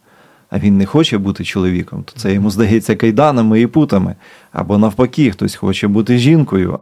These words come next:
і так далі. Також ми знаходимо мову автора. Тобто той, хто ставить оце питання, чому це все відбувається, він наче дивиться на це зі сторони,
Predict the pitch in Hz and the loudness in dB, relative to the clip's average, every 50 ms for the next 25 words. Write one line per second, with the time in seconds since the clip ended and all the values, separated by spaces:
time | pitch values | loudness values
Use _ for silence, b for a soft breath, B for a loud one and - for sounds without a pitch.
0 | _ - - 98 - 113 107 110 139 135 120 101 82 - _ _ _ _ _ _ | _ -12 -12 -6 -4 -4 0 2 2 2 2 0 -2 -8 _ _ _ _ _ _
1 | _ _ _ _ _ - 110 104 - 135 143 175 185 - - B B B B B | _ _ _ _ _ -4 -4 0 2 2 2 2 0 -4 -8 B B B B B
2 | B B B B 104 107 113 127 147 156 151 123 131 123 110 - - - 127 131 | B B B B 0 2 2 4 2 2 2 2 0 0 0 -2 -2 -2 -2 0
3 | 123 131 127 123 123 120 123 123 120 117 113 113 117 120 123 123 117 110 117 117 | 2 0 0 2 2 2 4 4 2 2 2 2 2 2 2 2 0 0 0 2
4 | 117 113 110 107 101 _ _ _ _ - - 156 143 - _ 120 101 92 95 101 | 2 2 2 0 -2 _ _ _ _ -2 0 0 0 0 _ -4 -4 -4 -6 -10
5 | _ _ _ _ _ b b b b b b b _ - 110 101 - - 110 104 | _ _ _ _ _ b b b b b b b _ -4 -4 -4 -2 -2 -2 -2
6 | - _ - 147 156 156 147 - _ - 139 139 139 139 - - - - - - | 0 _ 2 2 2 2 0 -4 _ 0 2 2 2 0 -2 -6 -12 -12 -8 -2
7 | - 160 175 180 147 123 110 - 117 104 - 120 107 - 123 - - 117 107 101 | 0 2 2 4 2 0 0 0 -4 -4 -2 -4 -2 -2 -4 -2 0 0 2 2
8 | 101 98 101 - - 139 143 185 220 220 214 - 127 107 - - 131 113 110 113 | 2 0 -2 -2 0 2 2 4 2 2 2 -2 -2 -2 -2 -2 -2 0 0 -2
9 | 101 104 110 117 117 123 123 104 92 90 - - - - 95 101 117 120 120 127 | -4 -4 -4 -2 0 2 2 2 0 -4 -8 -10 -10 -6 -2 -2 0 2 2 0
10 | 123 - - 117 113 151 170 151 135 120 - - 107 107 110 101 - 117 104 98 | 0 -2 -4 0 2 2 4 4 2 0 0 0 0 0 0 0 -2 -4 -4 -4
11 | 98 101 - - - 113 107 107 110 131 175 202 208 | -4 -8 -8 -2 -2 0 2 2 2 2 2 2 0